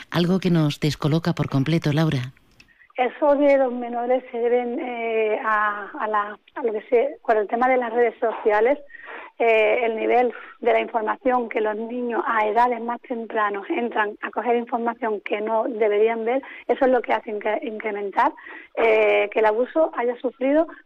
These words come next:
Speaker 2: todavía a edades más tempranas y que el abusador aún sea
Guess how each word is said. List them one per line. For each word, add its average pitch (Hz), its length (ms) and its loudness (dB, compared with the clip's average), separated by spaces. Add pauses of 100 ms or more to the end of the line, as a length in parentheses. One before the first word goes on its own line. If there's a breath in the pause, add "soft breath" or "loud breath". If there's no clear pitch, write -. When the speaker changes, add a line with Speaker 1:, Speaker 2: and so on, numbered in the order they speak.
Speaker 2:
todavía 226 440 -2
a 226 140 0
edades 247 400 0 (300 loud breath)
más 233 160 0
tempranas 220 420 0
y - 20 -10
que 226 120 0
el 214 60 4
abusador 220 680 2
aún 269 340 -2
sea 294 240 0